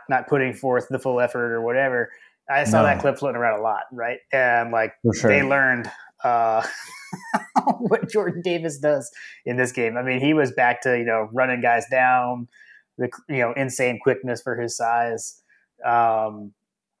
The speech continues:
Speaker 1: it, it was, it was fun to watch, and, like, everyone was doing it. Everyone was flying around. The play where there was, like, a swing pass out to the right, and there was, like, Michigan sent a guy in motion,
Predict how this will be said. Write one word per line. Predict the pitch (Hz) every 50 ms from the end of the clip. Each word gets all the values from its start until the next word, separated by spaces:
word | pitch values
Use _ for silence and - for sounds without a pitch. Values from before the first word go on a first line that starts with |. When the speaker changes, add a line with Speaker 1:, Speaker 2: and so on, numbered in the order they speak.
| _ _ _ - -
Speaker 1:
it, | 143 139 135 139 139 139
it | 147 147 147 139
was, | 139 135 127 - - -
it | 143 135
was | 131 131 127 -
fun | 131 127 120
to | 120 113
watch, | 113 113 110 107 - - - - -
and, | 156 156 160 160
like, | 156 151 127 156
everyone | 147 165 202 220 190 156 143
was | 127 120
doing | - 117 107 101
it. | 101 - _
Everyone | 180 180 180 180 180
was | 170 156 -
flying | 151 151 147 147
around. | 147 139 135 139 139 139 139 139
The | 131
play | - - 170 175 196 208 208
where | 196 175 156 139 131 127 120 113 113 - - _ _ _ _ _ _ _
there | 139 139
was, | 143 139 117
like, | 127 117 -
a | - -
swing | - - - 131 135 143 139 143
pass | 147 151 156 151 151
out | 135 123
to | -
the | 120 113
right, | 104 107 113 131 160 175 - - _ _ _ _ _ -
and | 135 120
there | 123 123
was, | 127 120
like, | 131 127 120 117
Michigan | 123 127 147 147 - 160 160 143
sent | - 156 139
a | 135 127
guy | 131 127 127 123
in | 117 113 113
motion, | 117 120 127 - 151 151 147 147